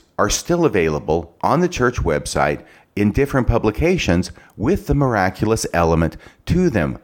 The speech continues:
I read the article from The Friend magazine in nineteen ninety-three. I read the article from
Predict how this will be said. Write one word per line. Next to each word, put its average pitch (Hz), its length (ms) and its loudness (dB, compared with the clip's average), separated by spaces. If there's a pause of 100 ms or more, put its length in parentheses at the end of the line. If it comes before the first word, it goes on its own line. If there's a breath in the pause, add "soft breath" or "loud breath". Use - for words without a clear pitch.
(200 loud breath)
I 87 100 0
read 87 200 2
the 85 140 0
article 90 380 0
from 78 240 -2
The 69 80 -4
Friend 117 320 0
magazine 113 460 2
in 95 100 2
nineteen 78 340 -2
ninety-three. 76 500 0
I 95 40 2
read 82 200 -2
the 82 120 -2
article 90 420 0
from 73 260 0